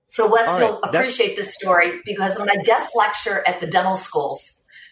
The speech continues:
Speaker 1: my opening line to the students, because we need to give them some business management, I told the students, "Your professors don't want you to hear what I'm about to tell you." And I look over my shoulders. "Someday, doctors,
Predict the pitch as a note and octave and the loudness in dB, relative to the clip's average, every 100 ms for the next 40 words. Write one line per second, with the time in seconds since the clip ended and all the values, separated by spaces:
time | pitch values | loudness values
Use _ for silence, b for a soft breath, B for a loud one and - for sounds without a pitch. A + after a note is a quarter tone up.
0 | B F#3 F#3 A3 A#3+ B3+ B3+ A#3+ G3 F#3+ | B 4 6 4 4 2 0 0 2 2
1 | G#3 A3 G3+ E3+ D#3+ - G3+ E3 D3 - | 2 0 -4 -4 -4 -4 -2 -2 -4 -4
2 | - - - G3+ A3 F#3 - D#3+ F#3+ G3 | -6 -10 -8 -2 0 -2 -6 -4 -2 -2
3 | F#3 - - - E3 F#3+ F#3+ E3 - E3 | -4 -8 -12 -10 0 2 2 2 0 0
4 | D#3+ D#3 F3+ F3 D#3+ - D#3+ D#3 D3+ - | 0 2 0 0 -2 0 0 0 -4 -8
5 | - _ _ _ B B B _ _ - | -12 _ _ _ B B B _ _ -2
6 | F3 F#3+ F#3+ F#3 - G3+ F#3 F#3 E3 - | 0 0 0 0 -2 -4 -4 -4 -4 -2
7 | D#3+ - F#3 - C4+ C#4 C#4+ - D#3 F#3+ | 0 2 2 2 0 0 -2 -8 -2 0
8 | F#3+ G3 G3+ F#3 F3 - C4 C4 D3 C3 | 4 2 2 -2 -2 -4 -4 0 0 -4
9 | D3+ D#3 E3 F3+ D3+ - C#3 - E3 E3 | -4 0 2 4 4 2 -4 -6 -6 -6
10 | - - _ _ _ _ - D3 D#3 D#3+ | -10 -16 _ _ _ _ -10 -2 0 0
11 | F3 G3 G3 G3 - F3 D#3 D#3+ - _ | 0 0 0 0 -2 -4 -6 -12 -18 _
12 | _ _ B B B - - C4+ D#4+ G#3+ | _ _ B B B 0 2 2 4 2
13 | F#3+ F#3 F3+ F3 F3+ G3 G3+ | 2 0 2 0 0 -6 -8